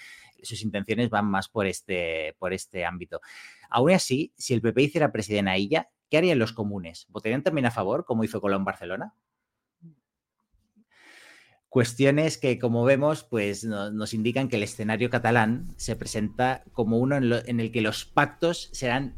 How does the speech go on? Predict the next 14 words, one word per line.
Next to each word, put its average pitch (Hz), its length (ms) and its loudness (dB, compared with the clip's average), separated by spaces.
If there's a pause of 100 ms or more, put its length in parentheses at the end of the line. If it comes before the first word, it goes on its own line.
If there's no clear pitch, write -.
la 120 220 -4
clave 113 480 0
y 131 80 -6
no 139 120 -2
tanto 131 220 2
los 123 160 4
votos 135 300 2
para 113 240 0
configurar 117 580 -2
un 131 160 -4
gobierno 113 380 0
de 110 80 2
la 95 100 0
Generalitat. 92 600 -4